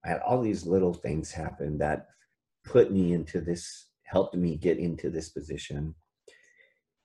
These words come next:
But at the end of the day, I just wanted to teach MACE to people, for people to have the same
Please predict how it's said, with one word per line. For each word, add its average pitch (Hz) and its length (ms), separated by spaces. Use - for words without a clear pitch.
But 117 220
at 131 140
the 123 100
end 92 100
of 76 80
the 82 60
day, 82 80
I 85 80
just - 240
wanted 85 300
to 80 300
teach - 300
MACE 71 460
to - 100
people, 78 440
for - 160
people 78 380
to 71 80
have 73 460
the 78 100
same 80 600